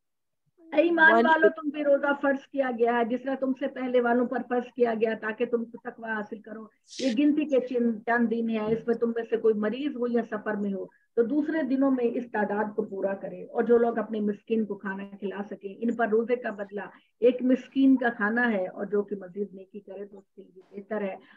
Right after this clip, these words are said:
Speaker 1: और ये कि तुम रोजा रखो, ये तुम्हारे लिए ज्यादा बेहतर है अगर तुम समझो। रमजान का महीना है जिसमें कुरान उतारा गया,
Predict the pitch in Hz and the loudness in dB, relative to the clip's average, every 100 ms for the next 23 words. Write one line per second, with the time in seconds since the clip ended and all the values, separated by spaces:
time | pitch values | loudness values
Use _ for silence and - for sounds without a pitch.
0 | - 240 240 269 277 302 294 254 240 247 | -2 2 4 4 2 2 4 6 6 6
1 | 294 277 - 302 285 269 262 262 277 262 | 0 -2 -4 -4 -2 0 0 2 0 0
2 | 294 240 220 226 302 311 269 - 220 185 | -2 0 0 2 2 4 4 2 -2 -2
3 | - 214 190 190 185 180 185 185 - - | -8 -16 -16 -16 -18 -20 _ -20 -20 -20
4 | _ _ _ _ _ - 247 262 277 269 | _ _ _ _ _ 2 6 8 6 6
5 | 262 240 226 226 233 220 214 208 208 - | 4 2 2 2 2 2 -2 -2 -6 -10
6 | 185 185 185 185 185 175 170 - _ _ | -12 -8 -8 -10 -16 -20 -20 -20 _ _